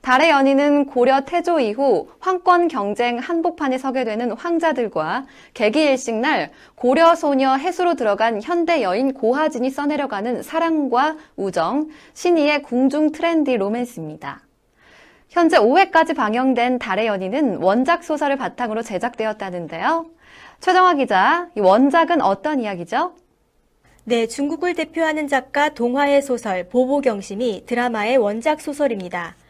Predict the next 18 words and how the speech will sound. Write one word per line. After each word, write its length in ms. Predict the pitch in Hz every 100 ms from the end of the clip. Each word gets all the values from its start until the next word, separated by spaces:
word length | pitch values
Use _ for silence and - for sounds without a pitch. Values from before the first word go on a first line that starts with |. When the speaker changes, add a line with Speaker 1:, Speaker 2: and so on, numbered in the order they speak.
| _ _ _ _
Speaker 2:
중국 380 | - 277 277 349
국민 360 | - 262 339 339
드라마로 480 | 349 330 311 311
불릴 260 | 294 247 254
만큼 380 | 240 208 262 262
사랑받았던 800 | 285 330 320 285 254 - 262 254
이 100 | 214
드라마가 500 | 214 208 190 175 214
설정한 520 | 285 302 302 277 269
줄거리는 680 | 247 196 196 185 180 247 285
판타지인데요. 1040 | 330 320 311 294 254 202 185 175 185 285 - _ _ _ _ _
교통사고로 720 | - 269 330 330 330 302 302 320
정신을 540 | 247 226 294 285 294
잃은 260 | 262 285 208
여주인공이 880 | 208 220 262 247 196 202 247 185 - _ _
삼백 420 | 339 330 320 311
년 320 | 294 269 262
전 280 | 269 330